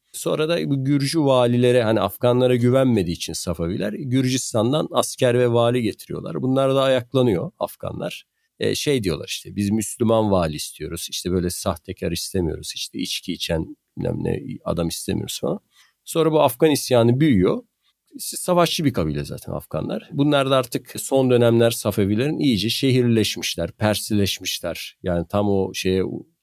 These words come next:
uygarlaşmışlar, öyle diyelim tam anlamıyla. Afganlar bunları her savaşta yeniyorlar ve i-, başkent o zaman İsfahan.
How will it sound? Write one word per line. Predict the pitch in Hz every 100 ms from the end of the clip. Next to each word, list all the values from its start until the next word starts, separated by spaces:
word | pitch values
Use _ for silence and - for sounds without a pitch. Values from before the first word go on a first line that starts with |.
| _ _
uygarlaşmışlar, | - 120 113 113 110 107 - - - 87 85 -
öyle | 92 85 76
diyelim | 80 - -
tam | 101 90
anlamıyla. | 80 80 85 - 190 _ _ _ -
Afganlar | 160 - 139 120 135 151
bunları | 135 139 135
her | 151
savaşta | - 107 95 92 -
yeniyorlar | 113 131 95 73 95 - _ 117
ve | 127 131 - -
i-, | 139 139
başkent | 139 - 113 95
o | -
zaman | 104 110 135
İsfahan. | - - - 117 92